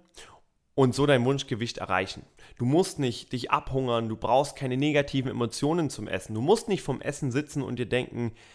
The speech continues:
„Boah, gesundes Essen ist so ekelhaft.“ Du solltest vor dem Essen sitzen und sagen, „Ich weiß, dieses Essen gibt mir so viel positive Punkte. Ich fühle mich danach so viel besser.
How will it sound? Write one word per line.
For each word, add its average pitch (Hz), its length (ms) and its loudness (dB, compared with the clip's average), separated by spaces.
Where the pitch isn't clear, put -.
„Boah, - 200 -10
gesundes 123 460 0
Essen - 400 -6
ist - 300 -8
so 151 500 2
ekelhaft.“ 120 720 -2
Du 127 60 -4
solltest 151 340 6
vor 147 120 2
dem 143 120 2
Essen 139 280 0
sitzen 147 240 -2
und 123 120 -2
sagen, 127 360 2
„Ich 123 240 4
weiß, 147 300 8
dieses 117 200 -2
Essen - 300 -2
gibt 139 140 -2
mir 139 100 4
so 165 220 4
viel 151 240 -2
positive 151 800 -2
Punkte. 165 460 -2
Ich 107 120 -4
fühle 147 140 -2
mich 156 100 -4
danach 131 240 0
so 170 240 0
viel 165 300 2
besser. 139 520 4